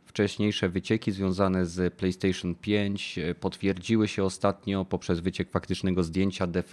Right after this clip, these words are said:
kitu, e, który wygląda dosyć kosmicznie i jest, jest dziwny, tak? Ale jest jedna rzecz,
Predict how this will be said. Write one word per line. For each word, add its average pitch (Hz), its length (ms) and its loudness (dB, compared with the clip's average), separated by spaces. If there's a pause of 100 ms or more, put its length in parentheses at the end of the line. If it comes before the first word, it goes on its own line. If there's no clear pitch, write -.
kitu, 120 460 2 (560)
e, 101 180 2
który 202 240 0
wygląda 180 320 4
dosyć 147 280 -2
kosmicznie 131 600 0 (1300)
i 147 320 2 (500)
jest, 127 340 2 (1120)
jest 160 240 2
dziwny, 127 420 4
tak? 135 240 4
Ale 139 100 6
jest 123 140 4
jedna 190 240 6
rzecz, 175 240 2